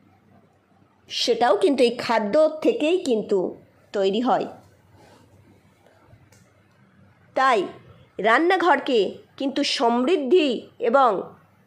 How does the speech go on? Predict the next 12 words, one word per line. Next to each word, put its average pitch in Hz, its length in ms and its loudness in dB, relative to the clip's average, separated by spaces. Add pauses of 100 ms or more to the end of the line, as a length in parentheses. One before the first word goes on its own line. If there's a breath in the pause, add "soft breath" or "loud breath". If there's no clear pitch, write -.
সফলতার 294 840 2
জায়গা 220 380 4
বলা 269 180 6
হয় 269 180 2
যেমন, 226 440 2 (340)
তেমন 220 380 0 (640 loud breath)
দুর্ভাগ্য 277 520 0
বা 220 360 2 (1400)
বিফলতারও 233 680 2
জায়গা 185 380 2
বলা 180 200 2
হয়। 175 240 -2